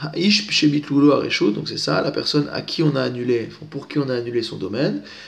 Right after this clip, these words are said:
Maché enken amvatel, bevadai asur. Donc parmi les deux juifs,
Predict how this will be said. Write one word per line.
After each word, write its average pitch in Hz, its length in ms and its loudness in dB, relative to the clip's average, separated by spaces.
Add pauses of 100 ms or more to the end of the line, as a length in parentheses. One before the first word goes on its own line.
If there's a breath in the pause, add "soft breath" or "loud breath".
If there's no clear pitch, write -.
(160 loud breath)
Maché - 340 0
enken 220 400 4
amvatel, 165 560 2
bevadai 147 360 4
asur. 202 480 2 (380 loud breath)
Donc 135 180 -6
parmi 202 260 4
les 196 100 4
deux 160 140 4
juifs, 135 460 0